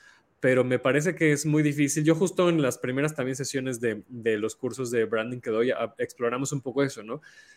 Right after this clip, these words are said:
Em, ya hablando de las marcas, ¿no? Pero también de las personas. Si una marca hubiera, se hubiera creado en otro lugar del país, o en otro año, o en otro lugar del mundo,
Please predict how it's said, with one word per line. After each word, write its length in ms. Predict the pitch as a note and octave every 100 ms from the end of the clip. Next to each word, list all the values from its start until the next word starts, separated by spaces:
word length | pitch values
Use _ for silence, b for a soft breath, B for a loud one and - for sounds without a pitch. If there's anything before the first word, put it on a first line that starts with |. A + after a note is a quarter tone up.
| b
Em, 440 | A#2 A2 A2 G#2+ G2+ _ _ - - -
ya 160 | D3
hablando 280 | D3 D3+ D#3+
de 80 | D3+
las 200 | A#2 C3+
marcas, 520 | C#3+ C3+ C#3 F3+ -
¿no? 220 | A2 D#3+ B B B
Pero 160 | A#2+ A#2+
también 240 | C3+ D#3
de 60 | F3+
las 120 | C3+
personas. 540 | D3 B2+ F#3 D3 A#2 -
Si 120 | D3+
una 180 | E3 E3+
marca 340 | E3+ E3 E3
hubiera, 540 | D#3 D3+ D3+ D3+ D3 G2
se 160 | - C3+
hubiera 240 | C3+ D3+
creado 360 | D3+ B2 C3 C#3
en 120 | C3
otro 180 | C3 D3
lugar 280 | C3+ A#2+ B2+
del 160 | C#3
país, 540 | C#3 A#2 C3 C#3 - - b b -
o 120 | B2+
en 80 | C3
otro 280 | C3+ C#3 C3+
año, 440 | D3 C3+ B2 A2+ b b -
o 100 | A#2
en 80 | C3
otro 100 | D3+
lugar 240 | C3 C3+
del 120 | B2+ B2
mundo, 520 | C#3+ D3 C3+ E3+